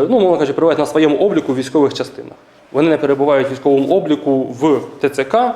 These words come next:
в органах, е, влади чи за місцем роботи. Вони за місцем служби перебувають. Стаття чотирнадцять. Приписка громадян України до призовних дільниць.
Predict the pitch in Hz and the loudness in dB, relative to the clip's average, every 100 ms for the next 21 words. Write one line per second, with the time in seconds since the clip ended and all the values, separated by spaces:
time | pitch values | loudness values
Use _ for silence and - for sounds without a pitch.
0 | 127 135 143 127 123 120 123 123 120 113 | -8 -2 0 2 -2 -4 -4 -2 -2 -2
1 | 117 117 120 123 226 233 180 151 - - | -4 -4 -6 0 0 2 0 0 -6 -20
2 | - - 180 135 165 - 135 131 104 - | -8 -2 0 2 0 -2 -2 -2 -4 -12
3 | - - - - - 156 165 156 156 147 | -16 -18 -20 -20 -2 0 2 2 0 -4
4 | - 117 - - - - - - - _ | -6 -12 -12 -12 -10 -8 -10 -12 -20 _
5 | - - - - - - _ _ _ - | -20 -20 -20 -20 -20 -20 _ _ _ -4
6 | 147 165 233 226 214 190 160 123 - 170 | -2 0 0 0 2 2 0 -2 -2 0
7 | 208 247 190 175 175 160 180 202 165 190 | 2 0 0 2 2 2 2 2 2 2
8 | 214 147 143 165 156 170 185 151 170 151 | 2 2 0 0 2 4 2 2 2 2
9 | 123 | 0